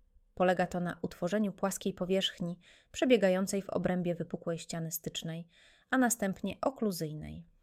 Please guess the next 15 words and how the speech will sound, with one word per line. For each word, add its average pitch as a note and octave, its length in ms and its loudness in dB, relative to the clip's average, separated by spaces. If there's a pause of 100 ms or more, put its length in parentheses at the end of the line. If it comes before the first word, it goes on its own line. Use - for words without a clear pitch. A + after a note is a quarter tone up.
(680)
Jednym B3 320 6
z C4 80 0
ostatnich B3 500 0
etapów - 420 -2
opracowania G3+ 640 -2
zęba G#3 380 2
pod E3+ 220 -6
wkład - 300 0
kompozytowy F#3+ 760 -2
jest F3 320 -6 (260)
skośne - 600 2
opracowanie G#3+ 640 0
krawędzi F#3+ 500 -2
zewnętrznych E3+ 840 -4
ubytku. E3+ 520 -2